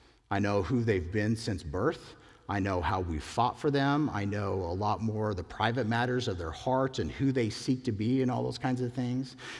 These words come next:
And somebody in the room, you could interpret one of their behavior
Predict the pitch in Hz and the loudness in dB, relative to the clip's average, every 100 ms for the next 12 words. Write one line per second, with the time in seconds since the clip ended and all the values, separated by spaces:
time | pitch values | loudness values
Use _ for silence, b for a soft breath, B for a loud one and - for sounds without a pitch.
0 | B 120 113 - 160 160 156 151 151 143 | B 0 2 6 6 6 6 6 6 6
1 | 131 139 147 156 143 143 143 131 113 - | 6 6 6 6 6 4 6 4 4 4
2 | 147 151 160 143 113 117 139 131 127 110 | 4 4 6 6 4 4 4 4 2 2
3 | 101 - 127 127 147 147 151 | -2 2 4 4 4 4 2